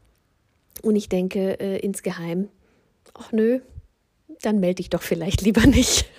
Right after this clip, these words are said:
<laughs> Ich finde, es ist ein ganz sensibles Thema. Es ist ja auch in Deutschland, äh, sowieso ein sehr sensibles Thema, über Geld zu sprechen. Es gibt ja den schönen Spruch, „Über Geld spricht man nicht.“ Äh, das ist in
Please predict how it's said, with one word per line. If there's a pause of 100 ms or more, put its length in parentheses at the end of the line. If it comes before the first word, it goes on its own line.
(280)
<laughs> (1600)
Ich
finde,
es
ist (260)
ein
ganz
sensibles
Thema. (300)
Es
ist
ja
auch
in
Deutschland,
äh,
sowieso
ein
sehr
sensibles
Thema,
über
Geld
zu
sprechen.
Es
gibt
ja
den
schönen
Spruch,
„Über
Geld
spricht
man
nicht.“ (600)
Äh,
das
ist
in